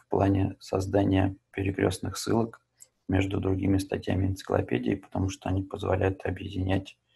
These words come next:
э, в одной статье совершенно разных авторов, художников, иллюстраторов, переводчиков и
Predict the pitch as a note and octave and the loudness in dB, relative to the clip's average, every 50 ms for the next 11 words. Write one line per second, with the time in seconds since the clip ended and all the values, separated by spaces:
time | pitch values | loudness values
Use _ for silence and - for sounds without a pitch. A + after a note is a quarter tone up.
0 | _ _ _ _ _ _ _ _ _ _ _ _ _ _ _ _ _ _ _ - | _ _ _ _ _ _ _ _ _ _ _ _ _ _ _ _ _ _ _ -12
1 | - - - - - _ _ _ _ _ _ _ _ _ _ _ - G#2 F#2 F#2 | -12 -12 -14 -16 -20 _ _ _ _ _ _ _ _ _ _ _ -2 -2 0 2
2 | F#2+ F#2+ F#2+ - - - G2 F#2 - - - F#2 F#2+ F#2+ F#2+ F#2+ F#2+ F#2+ F#2+ - | 2 2 2 0 -2 -4 -4 -4 -6 -6 -4 0 2 2 2 2 2 0 -4 -6
3 | - _ _ _ _ _ _ _ _ _ _ _ _ _ _ - - - - - | -12 _ _ _ _ _ _ _ _ _ _ _ _ _ _ -20 -20 -18 -14 -6
4 | - - - - - F#2 F2+ F#2 F#2 F#2 F#2 F#2+ F2+ F2 - - - - - - | -6 -6 -6 -4 -4 -4 -2 0 0 0 2 2 0 0 -4 -8 -10 -10 -10 -14
5 | - _ _ _ _ _ _ _ _ _ _ _ _ _ _ _ _ _ _ _ | -20 _ _ _ _ _ _ _ _ _ _ _ _ _ _ _ _ _ _ _
6 | _ _ _ _ _ _ _ _ - - G2+ - - - G#2 G2+ F#2+ G2+ - - | _ _ _ _ _ _ _ _ -6 -6 -6 -6 -4 -2 0 0 0 -2 -4 -12
7 | - _ _ _ _ _ _ - - - - F#2+ G2 F#2+ F#2+ G2 G2 F#2+ - - | -20 _ _ _ _ _ _ -12 -10 -4 -4 -2 -2 -2 -4 -6 -6 -6 -8 -6
8 | F#2+ F#2+ F#2+ - G2 F#2+ F#2+ - - - - - _ - - F#2+ G2 G#2 C3 C#3+ | -6 -6 -4 -4 -2 -2 -2 -4 -6 -12 -14 -20 _ -10 -8 -6 0 0 0 0
9 | C#3 - - - - - - - _ _ _ _ _ - - - - _ _ _ | 0 -6 -6 -6 -6 -6 -6 -10 _ _ _ _ _ -20 -20 -20 -20 _ _ _
10 | _ _ - G#2 A2 A#2+ A#2+ A#2 A2 - | _ _ -8 -6 -4 -2 -2 -2 -2 -4